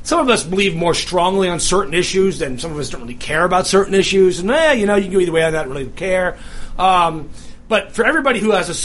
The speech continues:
strong belief, then you're an idiot for not caring about that. And you're a terrible human being for not pushing that, that agenda forward. And you're, and you, sir,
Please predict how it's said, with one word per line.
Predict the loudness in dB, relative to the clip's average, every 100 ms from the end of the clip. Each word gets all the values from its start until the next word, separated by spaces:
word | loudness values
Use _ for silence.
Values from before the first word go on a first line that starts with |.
| -4
strong | 0 0
belief, | 0 0 0
then | 0 2
you're | 2
an | 2
idiot | 0 0 0
for | 0
not | 0 -2
caring | 0 2 0
about | 0 -4 -4
that. | -8 -10 -14 -14 -14 -8 -2
And |
you're | 0 0
a |
terrible | 2 2 2 2
human | 0 0
being | 0 -2
for | -2
not | -2 -2
pushing | -2 -2 0 -2
that, | -2 -2 -2
that | -2
agenda | 0 -2 -2 -4
forward. | -6 -8 -10 -14 -12 -8
And | -2
you're, | 0 0
and | 0 2
you, | 2 2 2 0 -2 -10
sir, | -4 2 2 2 2 -2